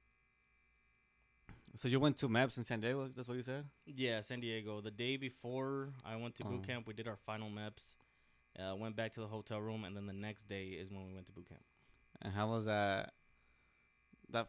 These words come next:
Speaker 1: first experience of meeting a drill instructor? Not your, not the Black Friday, but, like, actually seeing
Speaker 2: The
Speaker 1: one and getting yelled at by one.
Speaker 2: The, the pickup
Speaker 1: Yeah.
Speaker 2: drill instructor.
Speaker 1: <laughs>
Speaker 2: Yeah, honestly,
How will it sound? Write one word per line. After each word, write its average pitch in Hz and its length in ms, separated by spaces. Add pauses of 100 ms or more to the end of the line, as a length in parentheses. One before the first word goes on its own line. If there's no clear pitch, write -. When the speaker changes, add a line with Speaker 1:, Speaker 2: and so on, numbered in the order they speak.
Speaker 1:
first 127 300
experience 120 840
of 101 180 (120)
meeting 117 320
a 98 60
drill 113 240
instructor? 104 680 (300)
Not 147 240
your, 170 180
not 143 240
the 120 300
Black 117 240
Friday, 110 380
but, 101 240
like, 107 220 (680)
actually 107 500
seeing 127 440
Speaker 2:
The 127 40
Speaker 1:
one 139 300
and 107 160
getting 117 240
yelled 120 240
at 107 160
by 107 120
one. 104 360
Speaker 2:
The, 123 140
the 117 140
pickup 123 440 (320)
Speaker 1:
Yeah. 110 340
Speaker 2:
drill 113 120 (120)
instructor. 214 420
Speaker 1:
<laughs> - 20
Speaker 2:
Yeah, 180 240
honestly, 185 640